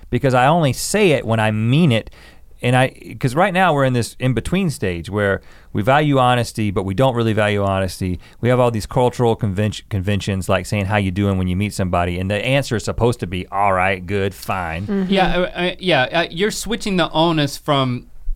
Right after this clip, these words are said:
Speaker 3: like, in terms of a question, from the, from the, right now, the onus is on the person who receives the question to discern, did they really,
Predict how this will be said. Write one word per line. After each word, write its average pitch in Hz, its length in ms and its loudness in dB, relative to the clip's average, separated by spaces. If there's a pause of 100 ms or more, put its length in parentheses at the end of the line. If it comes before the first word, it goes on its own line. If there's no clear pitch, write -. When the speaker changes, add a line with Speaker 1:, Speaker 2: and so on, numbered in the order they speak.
(180)
Speaker 3:
like, 123 360 -2 (580)
in 127 80 -6
terms 139 200 -2
of 107 80 -6
a 107 40 -4
question, 127 500 -2
from 135 320 -2
the, 107 300 0 (160)
from 139 340 -2
the, 110 460 -2 (340)
right 185 260 0
now, 147 600 2
the 123 160 -4
onus 160 380 -2
is 127 100 -6
on 135 140 0
the 120 80 -4
person 131 480 0
who 113 280 -2
receives 110 420 -4
the 110 80 -8
question 113 440 -2
to - 100 -12
discern, 110 680 -2 (260)
did 139 140 -4
they 180 140 2
really, 139 540 0